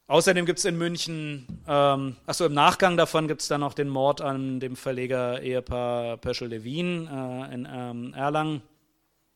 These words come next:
Ein Mord an einem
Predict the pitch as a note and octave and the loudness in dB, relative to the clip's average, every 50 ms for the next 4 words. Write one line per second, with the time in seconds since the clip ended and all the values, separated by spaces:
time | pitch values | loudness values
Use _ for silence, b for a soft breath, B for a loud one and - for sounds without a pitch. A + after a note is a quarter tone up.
0 | B B B B B B B B B B B B _ A#2 A#2 A#2 A#2+ B2 A#2+ A#2+ | B B B B B B B B B B B B _ -8 -6 -4 -4 -2 -2 0
1 | B2 B2+ B2+ - D3 B2 A#2+ A#2 A#2 A#2 A2 - _ _ _ B2+ A#2+ A#2 A#2 A#2 | 0 0 -2 -2 -6 -6 -6 -6 -8 -8 -10 -14 _ _ _ -10 -10 -8 -8 -8
2 | A2+ A2+ A2+ | -8 -10 -10